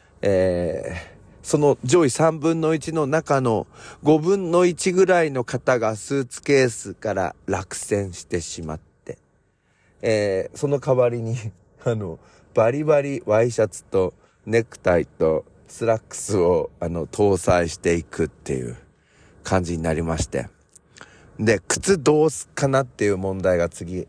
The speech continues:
発生いたしまして。で、靴この間、エアフォースワン買ったんですよ。いい感じの。オーストラリアで毎日履くために。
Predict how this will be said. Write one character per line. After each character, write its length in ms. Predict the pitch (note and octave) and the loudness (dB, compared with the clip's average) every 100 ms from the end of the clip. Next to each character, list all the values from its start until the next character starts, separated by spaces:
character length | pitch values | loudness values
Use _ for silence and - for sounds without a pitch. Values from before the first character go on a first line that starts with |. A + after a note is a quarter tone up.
| - | -4
発 220 | G2 F#2 | -2 -2
生 200 | - F#2+ | 0 0
い 80 | F2 | 2
た 120 | F2+ | -4
し 120 | E2+ | -6
ま 140 | E2 D#2 | -8 -8
し 100 | - | -12
て。 160 | - - _ _ _ _ _ - | -18 -20 _ _ _ _ _ -4
で、 120 | G#2 | -4
靴 240 | - D3 | -2 -4
こ 160 | - A#2+ | 0 2
の 100 | D#3+ | 2
間、 440 | E3+ E3 D#3 G#2 - | 4 4 2 -2 -4
エ 160 | A#2 C#3 | 2 4
ア 80 | E3+ | 2
フ 140 | F3 F3+ | 2 2
ォ 100 | F3+ | 2
ー 40 | |
ス 140 | - | 2
ワ 220 | E3+ E3+ D#3 | 2 2 2
ン 80 | |
買 200 | - A#2 | -4 -8
っ 40 | - - | -8 -2
た 160 | F3 | -2
ん 80 | F#3+ | 0
で 120 | D#3 | -4
す 140 | A#2 G#2 | -4 -2
よ。 200 | F#2+ F2 | 0 0
い 100 | G2 | -4
い 40 | |
感 260 | - F#2+ F#2 | -2 -2 -2
じ 140 | F2+ | -6
の。 280 | F#2 F2 D#2+ - | -6 -6 -8 -10
オ 120 | - | -8
ー 40 | F#2+ | -6
ス 100 | - | -2
ト 100 | F#2 | 0
ラ 140 | F2+ | 0
リ 100 | F2 | 0
ア 80 | E2 | -6
で 80 | D#2 | -8
毎 300 | D#2+ E2 D2+ | -8 -6 -8
日 160 | - | -10
履 120 | D2 D2+ | -10 -12
く 140 | - | -12
た 140 | D#2+ | -12
め 140 | D#2+ C#2 | -12 -12
に。 200 | D2+ | -14